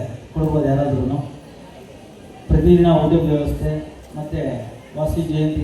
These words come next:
ದಿನ ಮತ್ತು ಹಿಂದಿನ ದಿನ ಕಲ್ಯಾಣೋತ್ಸವ ಇರ್ಬೋದು, ಬೇರೆ ಹೋಮಗಳಿರ್ಬೋದು, ಮತ್ತು ವಾಸವಿ ಜಯಂತಿ ಪಲ್ಲಕ್ಕಿ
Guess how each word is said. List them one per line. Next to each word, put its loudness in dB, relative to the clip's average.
ದಿನ -2
ಮತ್ತು -4
ಹಿಂದಿನ 2
ದಿನ 0
ಕಲ್ಯಾಣೋತ್ಸವ -2
ಇರ್ಬೋದು, 2
ಬೇರೆ 2
ಹೋಮಗಳಿರ್ಬೋದು, 4
ಮತ್ತು 0
ವಾಸವಿ 2
ಜಯಂತಿ 2
ಪಲ್ಲಕ್ಕಿ 2